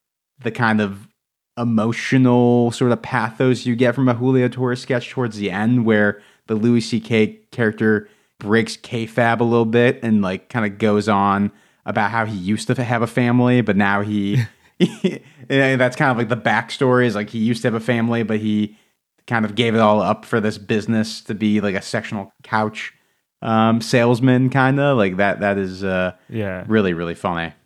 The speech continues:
Speaker 2: But then he wasn't a salesperson. He just, like, he, he, he just has a warehouse because he didn't know what to do with all of his sectional couches, but he wanted to show 'em off. So they specifically say, like, the s-, couches aren't for sale,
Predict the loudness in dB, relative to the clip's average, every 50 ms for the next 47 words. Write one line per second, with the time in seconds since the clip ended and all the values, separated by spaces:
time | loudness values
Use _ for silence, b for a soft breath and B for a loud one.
0 | _ _ -4 0 0 2 2 2 2 2 2 2 2 2 2 2 2 2 2 0
1 | 0 0 2 2 2 0 0 0 0 0 0 0 0 0 0 0 0 -2 -2 -2
2 | -4 -2 -2 0 0 0 0 -2 -6 b b b b b b b -2 -2 -2 -2
3 | -2 -4 -4 -4 -4 -4 -4 -4 -4 -6 -6 -4 -2 0 2 2 2 0 0 0
4 | 0 2 2 2 0 -2 -2 -2 0 0 2 0 0 0 0 0 2 0 0 -2
5 | -6 -12 -14 b b b b b -6 -4 -2 0 2 2 2 0 0 0 -2 -2
6 | -4 -6 -4 -2 -2 0 0 2 2 2 0 0 -4 -4 -4 -4 -4 -6 -6 -8
7 | -8 -8 -6 -4 -4 -2 -4 -4 -6 -6 -4 -4 -2 -2 0 0 -2 -2 -4 -4
8 | -4 -2 0 2 2 2 2 2 2 2 4 4 2 2 0 -4 -10 b b b
9 | b b b b 0 0 2 2 0 0 -2 -4 -2 0 0 2 2 0 2 2
10 | 0 0 0 0 2 2 4 2 2 0 -2 -4 -6 -8 -10 -10 -8 -6 -6 -6
11 | -6 -6 -4 -2 -2 -2 -2 -4 -6 -6 -6 -4 -2 0 2 2 2 2 0 -2